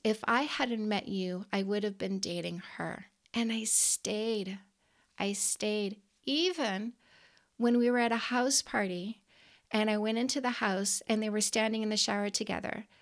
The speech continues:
not naked, but standing in the shower together.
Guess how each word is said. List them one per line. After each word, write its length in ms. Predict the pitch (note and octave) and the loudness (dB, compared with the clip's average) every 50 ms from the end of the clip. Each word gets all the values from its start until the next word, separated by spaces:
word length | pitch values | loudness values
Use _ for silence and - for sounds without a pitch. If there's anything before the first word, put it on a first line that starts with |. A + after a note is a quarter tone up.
| _ _ - | _ _ -4
not 240 | G3+ F#3 F3+ - | -2 0 0 0
naked, 600 | G#3+ A3 D#4+ F#4+ F#4+ - A#3 G3+ G3 G3 G#3+ - - _ _ _ _ _ | 0 0 0 0 0 0 0 0 0 0 -2 -6 -10 _ _ _ _ _
but 120 | - B3+ | 0 2
standing 500 | - - - B3+ B3+ C4 B3+ B3 A#3+ A#3 | 2 2 2 2 2 2 2 2 2 2
in 100 | A3+ A3 A3 | 2 0 0
the 60 | A3+ | 0
shower 400 | - - A#3 G3+ G3 F#3+ F#3+ F#3+ | 2 2 2 0 0 0 -2 -4
together. 600 | F#3+ - - F#3 - F3 - - - - - A3 | -4 -4 -6 -4 -4 -6 -6 -6 -8 -8 -8 -10